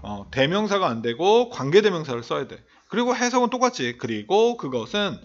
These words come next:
뭐 생-, 그 생산에서의 생산량 대 생산물 대 비용의 비율입니다. 이렇게. 자, 그 다음에 이 웨이는 이렇게 투부정사가 수식해 주는 거야.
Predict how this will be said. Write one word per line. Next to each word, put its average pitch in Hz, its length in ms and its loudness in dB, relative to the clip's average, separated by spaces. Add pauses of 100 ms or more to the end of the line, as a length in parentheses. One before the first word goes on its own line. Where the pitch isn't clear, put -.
(420)
뭐 113 340 -8 (320)
생-, - 220 -14 (220)
그 117 160 0
생산에서의 151 960 2 (160)
생산량 220 840 0
대 233 480 0
생산물 208 560 -4
대 175 240 -2
비용의 135 560 -2
비율입니다. 147 800 -6 (100)
이렇게. - 240 -18 (440)
자, 131 160 0
그 156 60 0
다음에 196 520 2
이 139 140 0
웨이는 160 880 -2 (500)
이렇게 123 460 -8
투부정사가 220 800 -2
수식해 143 340 -10
주는 110 160 -12
거야. 127 240 -12